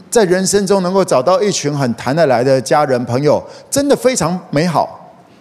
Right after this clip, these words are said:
但问题，我们在追求的是我们人生在地上过得很美好吗？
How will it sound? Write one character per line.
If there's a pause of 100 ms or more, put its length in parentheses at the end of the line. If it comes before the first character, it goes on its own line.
(120)
但
问
题， (1500)
我
们
在
追
求
的
是
我
们
人
生
在
地
上
过
得
很
美
好
吗？